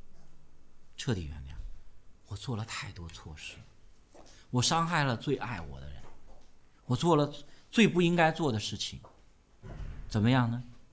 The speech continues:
如何呢？这些罪谁担当了？耶稣基督。还是我要亡羊补牢，我自己要把这些事情搞好？要不要亡羊补牢？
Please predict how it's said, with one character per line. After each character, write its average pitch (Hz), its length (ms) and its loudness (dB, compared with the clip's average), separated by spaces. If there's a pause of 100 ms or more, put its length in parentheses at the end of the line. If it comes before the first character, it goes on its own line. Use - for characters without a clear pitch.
(600)
如 123 220 2
何 110 260 -2
呢？ 120 100 -4 (580)
这 170 120 8
些 170 160 8
罪 165 180 8
谁 127 200 4
担 135 180 6
当 127 160 8
了？ 90 160 0 (1400)
耶 156 120 6
稣 156 140 4
基 147 100 4
督。 143 80 2 (140)
还 196 160 12
是 220 100 10
我 165 140 12
要 180 80 12
亡 147 200 6
羊 226 220 10
补 175 100 4
牢， 123 140 10
我 127 140 8
自 - 160 4
己 127 80 4
要 139 100 8
把 143 100 4
这 143 120 2
些 143 140 4
事 143 100 0
情 131 120 4
搞 92 160 2
好？ - 300 -6 (1800)
要 185 140 10
不 190 60 10
要 180 60 12
亡 135 160 12
羊 151 160 10
补 113 140 0
牢？ 76 220 -2